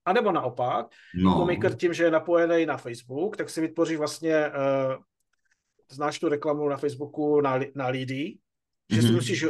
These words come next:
Speaker 1: ručně tu tabulku vlastně stahovat, teďko už samozřejmě nástroje to umí, takže si zase vytvoříš určité reklamy,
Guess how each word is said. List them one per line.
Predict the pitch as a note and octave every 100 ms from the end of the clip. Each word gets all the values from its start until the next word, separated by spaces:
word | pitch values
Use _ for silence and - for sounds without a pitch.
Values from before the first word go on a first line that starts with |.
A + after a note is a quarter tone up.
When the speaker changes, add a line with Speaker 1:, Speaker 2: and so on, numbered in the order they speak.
| D3+
Speaker 1:
ručně | D#3+ F3+ - E3+
tu | E3 E3
tabulku | D3 D3 D3 E3
vlastně | D3+ C#3+ - D3+ C#3+ A2+
stahovat, | - C3 C#3+ D3 D3+
teďko | D#3 - D3+
už | C3+
samozřejmě | D3 C#3 C#3
nástroje | C3+ - D3+
to | D#3
umí, | C#3+ C#3 D#3 D#3 - -
takže | C#3 D#3+
si | E3
zase | D#3+ - C#3+
vytvoříš | D#3+ F3 D#3+ F3 - -
určité | - - E3
reklamy, | C3 D3 C#3+ C#3+ F#3+ B3+